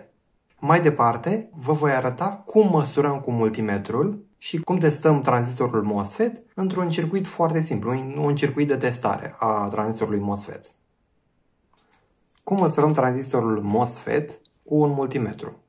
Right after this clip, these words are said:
În cazul acestei părți, vă voi arăta doar cum măsurăm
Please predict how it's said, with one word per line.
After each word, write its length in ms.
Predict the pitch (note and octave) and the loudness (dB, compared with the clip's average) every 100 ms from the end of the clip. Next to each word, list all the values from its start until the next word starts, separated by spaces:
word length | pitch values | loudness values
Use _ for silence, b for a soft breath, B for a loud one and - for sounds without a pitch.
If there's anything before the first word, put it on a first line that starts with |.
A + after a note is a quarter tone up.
| _ - | _ -2
În 140 | D#3 | 0
cazul 300 | F3 F#3+ F3+ | 2 2 4
acestei 420 | E3 F3+ E3 C#3+ | 4 2 2 0
părți, 400 | - A#2+ D#3 D#3 | 2 0 0 -4
vă 140 | B2+ D3 | 4 4
voi 160 | C#3+ | 6
arăta 540 | C#3 C3 B2+ E3 D#3 D3 | 2 0 0 0 0 -6
doar 420 | C3 C#3 D3 D3+ - | 2 6 6 4 -4
cum 200 | - D#3 | 0 2
măsurăm 580 | C#3 B2+ - B2+ C#3 | 2 -2 -2 0 0